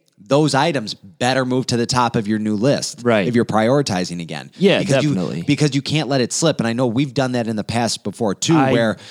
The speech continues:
Speaker 1: where some
Speaker 2: yeah.
Speaker 1: jobs will be floating out there. It's like, "Oh, well, that was on the, that was on the production schedule two weeks ago.
Speaker 2: Right.
Speaker 1: How is it still floating around out there?" Because,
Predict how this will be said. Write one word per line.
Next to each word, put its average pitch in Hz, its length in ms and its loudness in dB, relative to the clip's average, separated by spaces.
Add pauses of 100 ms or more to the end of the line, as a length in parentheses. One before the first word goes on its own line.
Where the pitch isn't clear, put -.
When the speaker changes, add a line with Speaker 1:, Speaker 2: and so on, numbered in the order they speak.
(140)
Speaker 1:
where 131 160 2
some 113 240 0
Speaker 2:
yeah. 147 60 -2
Speaker 1:
jobs 135 400 0
will 120 200 0
be 101 200 -10
floating 139 500 -2
out 110 160 -2
there. 107 120 -2
It's 104 120 -6
like, 95 140 -6
"Oh, 110 80 -6
well, 113 220 -4 (280)
that 208 160 2
was 151 120 0
on 139 160 0
the, 110 220 0
that 165 140 2
was 156 120 2
on 127 140 2
the 107 260 2 (440)
production 135 460 0
schedule 113 340 0
two 165 240 -2
weeks 151 360 0
ago. 117 160 2
Speaker 2:
Right. 104 320 2 (280)
Speaker 1:
How 175 280 0
is 147 100 -4
it 143 100 -8
still 147 220 0
floating 147 420 0
around 156 320 2
out 107 200 -2
there?" 107 200 0
Because, 120 480 -4